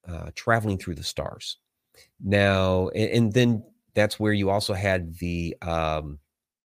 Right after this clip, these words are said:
Dendara Zodiac in one of the other rooms there on the ceiling. So is that your guide to where the Stargates would take you?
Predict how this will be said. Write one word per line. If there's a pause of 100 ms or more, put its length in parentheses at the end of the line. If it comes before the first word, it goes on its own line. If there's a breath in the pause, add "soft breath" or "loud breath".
(1080)
Dendara
Zodiac
in (160)
one
of
the
other
rooms
there
on
the
ceiling.
So (1700 soft breath)
is
that
your
guide
to
where
the
Stargates
would (140)
take
you?